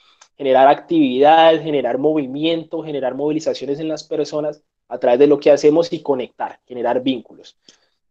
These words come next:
Lastimosamente el día de hoy por temas, eh, personales y desde este escenario todo nuestro acompañamiento a Hassani, que no nos va a poder acompañar en el,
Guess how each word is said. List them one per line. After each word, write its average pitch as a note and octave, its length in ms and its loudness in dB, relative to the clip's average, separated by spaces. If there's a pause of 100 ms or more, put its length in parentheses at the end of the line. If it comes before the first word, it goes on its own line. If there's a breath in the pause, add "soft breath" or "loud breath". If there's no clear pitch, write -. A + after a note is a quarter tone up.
(140)
Lastimosamente C#3+ 760 2
el D#3+ 80 4
día E3 140 6
de D3 80 4
hoy E3+ 60 -4
por D3 320 0
temas, C#3+ 420 -2
eh, C3 160 -4
personales C3 640 -2
y D3 80 -2
desde A#2 540 -4 (240)
este B2+ 200 -6
escenario C3 380 0
todo C#3+ 180 2
nuestro C3+ 540 -4
acompañamiento B2 1040 -6 (520)
a B2 360 4
Hassani, D3+ 580 -2
que D3+ 140 -6
no A#2+ 80 -10
nos B2+ 160 -2
va C#3+ 60 2
a C#3+ 40 -8
poder C#3+ 240 2
acompañar A2+ 720 -6 (540)
en C3 240 -8
el, A2 380 -6